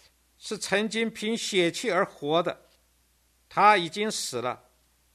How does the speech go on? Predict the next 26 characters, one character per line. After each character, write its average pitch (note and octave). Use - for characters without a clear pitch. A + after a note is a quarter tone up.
我 B2
现 A3
在 G#3
有 E3
一 A3
个 G#3+
新 B3+
生 B3
命， B3+
一 F3
个 F3
属 D#3+
灵 G3+
的 B3
生 G3
命。 F#3+
这 G#3
个 F3
生 G#3+
命 G3+
是 -
从 F3+
基 A#3+
督 C4+
来 C#3+
的。 -